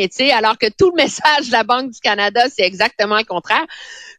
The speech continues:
Donc, comme opposition officielle, de se lever, de dire, « C'est un mauvais budget, ce gouvernement n'a pas de discipline. » Euh, il y a,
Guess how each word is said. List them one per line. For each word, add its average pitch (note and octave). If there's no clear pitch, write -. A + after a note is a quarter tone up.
Donc, E4+
comme B3+
opposition C4+
officielle, D#4+
de B3
se G#3+
lever, A3
de A#3+
dire, « G3+
C'est -
un B3+
mauvais G#3
budget, F#3+
ce D#4+
gouvernement A#3+
n'a G3+
pas A#3+
de G3+
discipline. » G3+
Euh, E3+
il G#3
y -
a, G3+